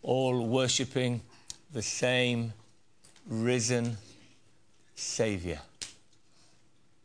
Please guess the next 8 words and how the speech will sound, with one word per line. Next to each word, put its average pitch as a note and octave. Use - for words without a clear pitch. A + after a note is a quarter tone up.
My A2+
question C#3
to B2+
you, B2+
as B2+
you've A#2+
already B2+
heard, D3